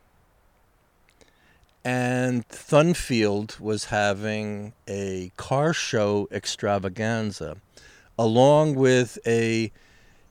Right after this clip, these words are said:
miniature kind of fly-in of private airplanes. So it was a combo deal.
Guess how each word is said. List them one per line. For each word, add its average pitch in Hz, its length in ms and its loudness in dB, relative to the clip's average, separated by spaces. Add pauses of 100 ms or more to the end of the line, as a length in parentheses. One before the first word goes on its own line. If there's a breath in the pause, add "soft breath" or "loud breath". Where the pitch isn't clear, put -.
(140)
miniature 247 640 2
kind 151 300 0
of 104 80 -2
fly-in 104 1080 2 (920)
of 107 400 -2
private 117 400 0
airplanes. 104 680 -4 (420)
So 131 180 0
it 117 60 -2
was 120 160 -4
a 135 40 -8
combo 135 600 -4
deal. 71 320 -12